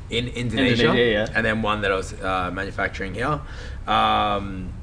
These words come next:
Speaker 1: I lost my train of thought there. Um,
Speaker 2: So we were talking about, like, whether
Speaker 1: Yeah.
Speaker 2: that was the moment that you decided
Speaker 1: Yeah,
Speaker 2: fitness,
Speaker 1: no.
Speaker 2: and then now we're going back onto
Speaker 1: So, yeah, so that, you know, that wasn't it. And then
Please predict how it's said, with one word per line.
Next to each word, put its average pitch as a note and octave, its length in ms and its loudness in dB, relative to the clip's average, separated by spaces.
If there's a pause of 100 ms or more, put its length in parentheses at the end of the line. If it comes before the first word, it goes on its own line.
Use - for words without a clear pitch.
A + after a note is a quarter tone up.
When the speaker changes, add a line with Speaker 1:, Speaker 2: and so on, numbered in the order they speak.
(280)
Speaker 1:
I G#2 40 -6
lost A2 180 -6
my - 60 -12
train E2 200 -8
of E2 100 -12
thought F2+ 280 -8
there. D#2+ 240 -8 (580)
Um, F2+ 680 -6 (680)
Speaker 2:
So - 160 0
we C3+ 80 6
were B2+ 80 6
talking C3 320 2
about, G#2 520 4
like, G2+ 200 -2
whether A2 220 2
Speaker 1:
Yeah. G2 60 -2
Speaker 2:
that G2 180 0
was G#2 160 -6
the G2+ 80 -4
moment G2+ 360 -4
that F#2+ 60 -6
you G2+ 60 -4
decided G2 380 -2
Speaker 1:
Yeah, B2+ 180 6
Speaker 2:
fitness, G#2+ 360 0
Speaker 1:
no. G2+ 60 -2
Speaker 2:
and G2+ 100 -4
then G2+ 340 -2
now F#2+ 160 -2
we're G2 80 -2
going G2 240 -2
back G2 240 -4
onto G2+ 380 -4 (340)
Speaker 1:
So, C#3 240 4
yeah, C3 460 4
so C#3+ 180 4
that, A#2+ 280 2
you G#2+ 140 2
know, B2 80 6
that C3 160 4
wasn't A2+ 240 2
it. A2+ 100 2
And A2+ 80 2
then A#2 240 2